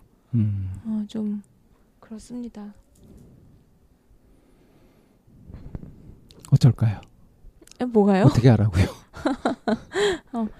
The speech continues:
Speaker 2: 뭐 그냥 상담에 대한 저의 느낌을 얘기를 하는 건데 뭘 어떻게 해달라는 게 아니고요.
Speaker 1: 예.
Speaker 2: 음.
Speaker 1: 저는 그 지금 그 느낌이 혹시 이건 아닐까 싶은 게, 어,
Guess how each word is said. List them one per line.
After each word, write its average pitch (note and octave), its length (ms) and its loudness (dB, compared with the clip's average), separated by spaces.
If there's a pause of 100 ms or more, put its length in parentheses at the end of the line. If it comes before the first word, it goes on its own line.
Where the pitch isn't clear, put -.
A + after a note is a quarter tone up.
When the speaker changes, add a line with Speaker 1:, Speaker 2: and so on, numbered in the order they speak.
(280)
Speaker 2:
뭐 G#3+ 480 4
그냥 A3 380 2
상담에 C#4 400 0
대한 F#3+ 280 4
저의 F3+ 420 0 (120)
느낌을 A#3 520 -2
얘기를 F#3 380 0
하는 G#3+ 360 0
건데 F#3 360 0 (300)
뭘 G#3 160 6
어떻게 G3+ 240 0
해달라는 C4+ 360 2
게 G3+ 80 0
아니고요. G3 520 0 (880)
Speaker 1:
예. F2+ 220 -4 (600)
Speaker 2:
음. B3+ 160 -14 (200)
Speaker 1:
저는 C3 360 4 (260)
그 G#2 800 -2
지금 A2 220 -10
그 B2 100 -6
느낌이 A#2 360 -2
혹시 C#3 200 -8
이건 C3 300 -2
아닐까 G2+ 540 -6
싶은 A#2+ 380 -4
게, G2+ 380 -6 (960)
어, F#2+ 420 -8